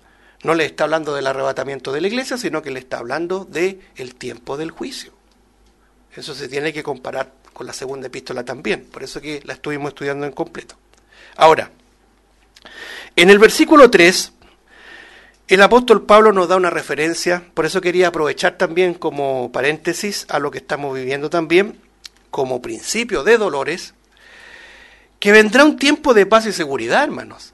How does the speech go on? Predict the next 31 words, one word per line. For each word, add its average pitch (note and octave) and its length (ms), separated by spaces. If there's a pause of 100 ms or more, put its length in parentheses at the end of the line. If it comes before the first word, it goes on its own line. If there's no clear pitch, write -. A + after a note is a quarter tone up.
(140)
Por D3 100
eso F3 180
que G3+ 120
yo G#3 260
insisto A3 460
en A3 60
esto. B3 340 (440)
Eh, C#3+ 380
para D3 200
mí, G#3 240
en D#3+ 100
lo D3 140
personal, F3 600
esto F3 220
lo D#3 100
hablo D#3+ 160
a C3+ 60
título D3 340
personal, C#3+ 520 (720)
este B3 320
problema G#3+ 640 (220)
actual D#3+ 640
es E3 180
un F#3 140
problema F3+ 440
no F#3+ 280
chileno, G#3+ 640 (380)
no G3 240
del A3+ 160
Cono E3 240
Sur, G3 440